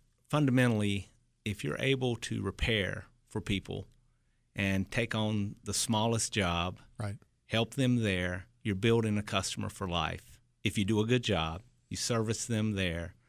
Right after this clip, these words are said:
Speaker 1: you're gonna build a reputation that you
Speaker 2: Mm-hmm.
Speaker 1: do good work. And if you're doing good work and you're taking care,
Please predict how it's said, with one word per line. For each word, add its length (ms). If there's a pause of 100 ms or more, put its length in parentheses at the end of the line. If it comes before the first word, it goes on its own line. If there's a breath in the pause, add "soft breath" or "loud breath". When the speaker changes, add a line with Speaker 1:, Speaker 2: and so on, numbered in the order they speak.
(680)
Speaker 1:
you're 160
gonna 200
build 520 (480)
a 140
reputation 1000 (640)
that 200
you 60
Speaker 2:
Mm-hmm. 60
Speaker 1:
do 180
good 180
work. 500 (440)
And 300
if 140
you're 60
doing 260
good 180
work 440
and 100
you're 100
taking 320
care, 380